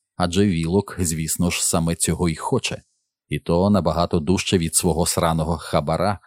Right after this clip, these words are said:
щоб Віллі скоїв якусь дурницю, видавши себе. "Скільки?" — питає Вілок за мить. "Три сотні", — відповідає сліпий Віллі. "Триста доларів, офіцере Вілок".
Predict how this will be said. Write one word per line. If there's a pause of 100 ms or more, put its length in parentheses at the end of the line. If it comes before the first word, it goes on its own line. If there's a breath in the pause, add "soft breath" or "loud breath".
(160 soft breath)
щоб
Віллі
скоїв
якусь
дурницю,
видавши
себе. (880)
"Скільки?" — (180)
питає
Вілок
за
мить. (640)
"Три
сотні", — (160)
відповідає
сліпий
Віллі. (260)
"Триста
доларів,
офіцере
Вілок".